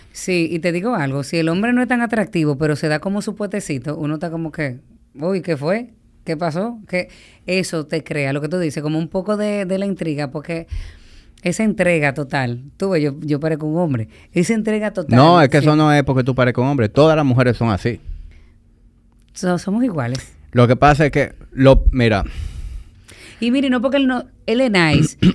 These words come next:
Speaker 1: <clears throat> pero de esa persona, tú sabes que me molesta, que yo he visto que por nice lo han cogido de pendejo en el
Speaker 2: Sí.
Speaker 1: trabajo. Y
Speaker 2: Mira.
Speaker 1: eso me molesta.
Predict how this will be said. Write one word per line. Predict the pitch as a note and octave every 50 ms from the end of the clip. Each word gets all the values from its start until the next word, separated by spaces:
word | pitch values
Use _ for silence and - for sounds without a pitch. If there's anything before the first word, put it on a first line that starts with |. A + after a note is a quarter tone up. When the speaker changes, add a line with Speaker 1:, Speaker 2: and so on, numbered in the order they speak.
| -
Speaker 1:
<clears throat> | - D#3 D#3+ D3+ D3+
pero | G3+ G3 G3 G3+
de | F#3 F#3+ F#3 G3
esa | - - C4
persona, | - C#4+ B3+ A#3 - F#3 E3 D#3+ E3
tú | - -
sabes | D#3+ G#3+ G#3+
que | A3+
me | A3+ A#3+
molesta, | A#3+ A#3+ A#3 F#3+ D#3+ C#3+ - E3+ D3+
que | E3 D#3+
yo | E3
he | F3
visto | F#3 F#3+ - G3+
que | F3 F3+
por | D#3+ F3 F3
nice | E3+ G3 G#3+ G3+ F3 E3+ - -
lo | E3 D#3+
han | D#3+
cogido | D#3 F#3 E3+ E3 F#3 F3 F#3 F3
de | F3 E3+ D#3+
pendejo | - - - - - F#3 F#3+ G3+ G#3+ A3+ A3+ A3 G3+ F#3+ G#3+ A3+ A#3 A#3 A3 A#3+ A3
en | G3 F#3 F3
el | E3+
Speaker 2:
Sí. | - -
Speaker 1:
trabajo. | - D3+ D3 C#3 C3 B2 C3+ - -
Y | -
Speaker 2:
Mira. | - - -
Speaker 1:
eso | - - A3
me | G#3+ G#3
molesta. | G#3 F#3+ E3+ D#3 D3 C3 - - D3 C#3